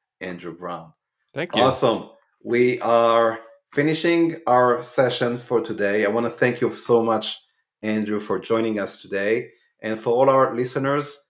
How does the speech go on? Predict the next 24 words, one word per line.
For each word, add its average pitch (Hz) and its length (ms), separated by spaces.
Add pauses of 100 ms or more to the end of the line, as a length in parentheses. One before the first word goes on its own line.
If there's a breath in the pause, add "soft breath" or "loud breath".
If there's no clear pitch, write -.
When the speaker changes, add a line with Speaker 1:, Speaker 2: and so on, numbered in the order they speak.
(140)
Speaker 1:
if 110 160
you 127 60
liked 120 440 (360)
the 120 180
session 120 420
today, 113 520 (400)
uh, 98 220 (100)
please, 110 520
you 107 80
know, 117 180
follow 123 340
us 123 360 (340 soft breath)
and 98 580
listen 110 380
to 107 420
additional 101 800 (380 soft breath)
sessions. 101 840 (160)
Uh, 92 40 (320)
you 110 120
can 107 140
follow 113 260
us 107 380
in, 95 320
uh, 95 200